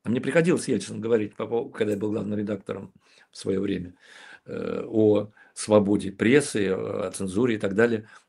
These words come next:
Для Бориса Николаевича при всех его недостатках огромных Свобода прессы — это была незыблемая вещь, и он никогда, ни под, ни под каким соусом, никогда не мог вмешиваться в какие-то,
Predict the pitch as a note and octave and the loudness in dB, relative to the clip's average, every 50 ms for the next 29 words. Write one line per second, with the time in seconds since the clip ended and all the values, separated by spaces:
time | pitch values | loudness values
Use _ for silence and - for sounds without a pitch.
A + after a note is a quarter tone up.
0 | _ - G#2 G#2+ A2+ A2 A2+ A2+ A2+ - A#2 - - A2+ A2+ G#2+ - A2+ G#2+ G#2+ | _ -2 4 6 6 8 6 4 2 -2 -4 0 2 2 2 2 0 0 2 6
1 | C3 C#3+ F3 F3+ F3 - - A2+ G#2 - - D#3+ D#3+ D#3 A#2+ G#2 G2+ G2 F#2+ F#2 | 6 6 6 6 2 -2 -6 -8 -6 -2 2 0 2 2 0 -2 -2 -2 -4 -6
2 | F#2 - - - - - _ - - - - - _ - G2 F#2 F2+ F#2 F#2+ F#2+ | -8 -12 -12 -14 -16 -18 _ -20 -20 -20 -20 -20 _ -14 -12 -10 -6 -4 -4 -4
3 | B2+ - - E2 - _ _ _ _ _ _ _ _ _ _ _ _ _ _ _ | -4 -6 -10 -12 -16 _ _ _ _ _ _ _ _ _ _ _ _ _ _ _
4 | _ _ _ _ _ _ _ _ _ - - - - - - - - A#2+ A#2+ A2+ | _ _ _ _ _ _ _ _ _ -20 -20 -20 -20 -16 -4 4 6 8 8 8
5 | A2+ G#2 G#2+ - C3+ D#3+ G3 F#3+ - C#3+ G2 F#2+ G2 G#2+ B2+ C#3 B2+ A#2 A2+ A2+ | 8 4 4 4 4 2 2 2 0 -4 -4 -2 0 0 2 2 2 0 -2 0
6 | C3 C#3 G2+ G2 G2 F2 F2 F#2 - G2+ A2+ D3+ E3 - - - _ - - - | -2 -4 -2 -4 -6 -6 -8 -10 -10 -6 -4 -4 -4 -6 -8 -16 _ -20 -20 -20
7 | _ _ - - A2 A#2+ C3 D#3+ E3 - F#3+ E3+ C#3 A2+ G2 G2+ F2+ E2 E2 E2+ | _ _ -4 -2 0 0 2 2 2 2 2 2 2 0 -4 -4 -4 -4 -8 -14
8 | - - G#2+ A#2 C3+ C3+ D3 - - - D#3+ D#3+ - - - - - - - - | -12 -6 -4 -4 -4 -4 -6 -8 -6 -4 -4 -4 -4 -6 -8 -8 -6 -6 -8 -8
9 | - - - - - - - - - - A2 G#2 F#2+ F2 - - G2 G2+ G#2+ A#2+ | -6 -4 -4 -4 -4 -6 -10 -12 -8 -4 -4 -4 -4 -4 -6 -10 -8 -4 -4 -4
10 | C3 B2+ D3 C#3 C3+ A2 - G2 F#2+ F#2 G2+ G#2+ A#2 C#3 C#3+ - - _ - - | 0 2 2 2 2 0 -2 -2 -2 -2 0 0 0 0 0 -2 -8 _ -20 -20
11 | - - - - G2+ G#2 G#2+ A#2+ A#2+ B2+ B2+ B2+ - B2 A#2+ - - - - - | -20 -20 -8 -4 -2 2 4 6 8 6 6 4 2 -2 -2 -2 -6 -8 -6 -4
12 | G2+ F#2+ - - G#2 G#2 G#2 - A2 G2 G#2 | -6 -4 0 2 0 2 2 0 -4 -4 -6